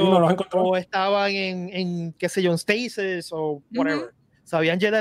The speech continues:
Speaker 2: random, hasta un Jedi que era un, como una especie de conejito chiquito, whatever. Porque,
Speaker 1: Yeah.
Speaker 2: you know, all, all,
Speaker 3: Aw.
Speaker 2: all the, all the Expanded Universe and, and
Speaker 1: Porque
Speaker 2: its weird
Speaker 1: sí,
Speaker 2: stuff.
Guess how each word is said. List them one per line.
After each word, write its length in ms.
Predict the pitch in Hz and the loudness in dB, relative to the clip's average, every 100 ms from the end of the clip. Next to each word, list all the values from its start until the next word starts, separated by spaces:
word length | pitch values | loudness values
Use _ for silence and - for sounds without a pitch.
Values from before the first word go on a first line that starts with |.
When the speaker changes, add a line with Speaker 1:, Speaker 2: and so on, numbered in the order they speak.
| 208 | 0
Speaker 2:
random, 380 | 202 208 208 185 | -2 0 0 0
hasta 180 | - | 0
un 80 | 165 | 0
Jedi 280 | 160 185 190 | 2 2 0
que 80 | 190 | 0
era 120 | 175 | 0
un, 280 | 180 175 165 | 0 -2 -4
como 200 | 170 156 | -4 0
una 100 | 180 | 0
especie 260 | 180 175 180 | 0 0 -2
de 80 | |
conejito 420 | 175 165 156 165 165 | 0 0 0 0 -2
chiquito, 460 | 156 151 151 147 | -2 -6 -2 -2
whatever. 560 | 143 143 139 135 127 117 _ - - - _ | 0 0 0 -2 -4 -8 _ -20 -20 -20 _
Porque, 200 | 151 120 | -2 2
Speaker 1:
Yeah. 160 | 143 | 0
Speaker 2:
you 100 | 135 | 2
know, 80 | 135 | 4
all, 80 | - | 4
all, 600 | 240 233 - - 226 233 | 6 6 6 6 4 4
Speaker 3:
Aw. 60 | 220 | 2
Speaker 2:
all 60 | 214 | 2
the, 140 | 226 - | -4 0
all 160 | 214 | 0
the 60 | 214 | 0
Expanded 360 | 202 196 190 185 | -2 -4 0 2
Universe 360 | 175 170 170 156 | 2 2 0 -4
and, 140 | 156 165 | -8 0
and 60 | |
Speaker 1:
Porque 180 | 160 147 | 2 2
Speaker 2:
its 100 | 156 | 0
weird 100 | 156 139 | 0 -4
Speaker 1:
sí, 40 | |
Speaker 2:
stuff. 180 | 139 143 | -6 -8